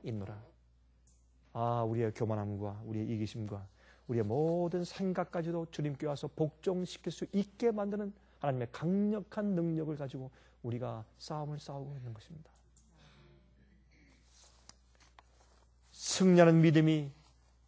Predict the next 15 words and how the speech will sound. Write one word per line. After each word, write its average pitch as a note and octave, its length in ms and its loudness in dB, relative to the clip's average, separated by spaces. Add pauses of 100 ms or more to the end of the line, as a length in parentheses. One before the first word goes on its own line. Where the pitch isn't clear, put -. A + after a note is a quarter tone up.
(100)
매일매일 B2 400 0
우리 C3+ 180 -4
마음 D3+ 220 -4
가운데 D3 360 -6
항상 F#3 680 -4
깃들게 D#3 320 -2
되기를 C#3+ 280 -4
간절히 A#2+ 280 -4
바랍니다. G#2 460 -10 (4000)
하늘에 D#3 340 6
계신 D#3 280 4
우리 D3+ 140 6
아버지, C#3+ 480 2 (2250)
오늘 D#3+ 540 4 (400)
다윗과 C3+ 840 0